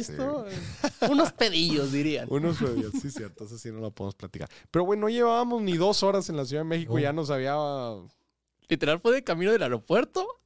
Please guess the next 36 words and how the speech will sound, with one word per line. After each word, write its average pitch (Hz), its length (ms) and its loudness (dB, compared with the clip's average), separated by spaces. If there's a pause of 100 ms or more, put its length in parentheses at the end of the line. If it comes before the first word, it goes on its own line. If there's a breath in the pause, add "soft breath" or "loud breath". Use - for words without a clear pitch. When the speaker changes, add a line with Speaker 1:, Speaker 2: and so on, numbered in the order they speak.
Speaker 2:
al 135 160 0
DEPA. 147 400 0
Speaker 1:
Del 127 240 -4
aeropuerto 127 560 -2
al - 20 -4
DEPA, 175 160 -2
todo 165 460 2
eso 160 180 -4
sucedió. 123 580 -8
<laughs> - 300 -12 (320)
No, 107 340 -14
qué 107 160 -8
locura, 98 760 -10
güey. 80 140 -14 (420)
Speaker 2:
Por 151 80 -14
eso 190 120 -10
me 170 80 -10
encanta 151 260 -4
Ciudad 160 140 -2
de 143 40 -2
México. 117 360 -8
Siempre 135 280 -4
hay 151 60 2
una 156 120 2
sorpresa. 139 300 -2
Speaker 1:
Siempre 208 600 2
hay 147 240 -4
una 165 240 -4
sorpresa. 117 560 -2
Speaker 2:
No, 135 100 -2
Speaker 1:
Nun- 131 140 -8
Speaker 2:
siempre 175 320 -4
regresas 156 360 -2
con 139 120 -6
una 135 140 -6
historia. 117 360 -8